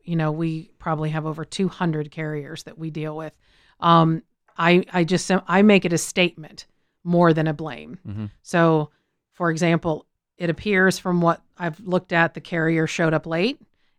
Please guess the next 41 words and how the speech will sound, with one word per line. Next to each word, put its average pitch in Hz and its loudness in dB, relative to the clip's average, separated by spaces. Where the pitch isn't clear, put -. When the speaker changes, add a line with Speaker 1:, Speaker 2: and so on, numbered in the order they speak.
Speaker 1:
and 170 0
now 165 4
the 165 -2
order's 156 -4
gonna 151 -10
be 147 -10
delayed. - -18
That's 208 0
a 247 4
fact. - -2
Speaker 2:
Yeah. 90 -8
Speaker 1:
I'm 190 2
not 190 6
blaming 185 2
anybody. 196 2
I'm 170 4
not 170 2
saying 165 0
that, 165 -6
"Oh, 202 4
that 202 4
carrier 160 -2
sucks," - -2
and 165 -2
Speaker 2:
Yeah. 190 2
Speaker 1:
every, 190 2
every 202 4
third 185 6
order 175 10
they 160 0
Speaker 2:
And 143 2
Speaker 1:
get 160 4
Speaker 2:
it's 165 0
not 175 6
Speaker 1:
wrong. 135 -2
Speaker 2:
your 190 6
fault 131 2
'cause 123 -2
you 143 2
guys 131 0
d-, 127 -8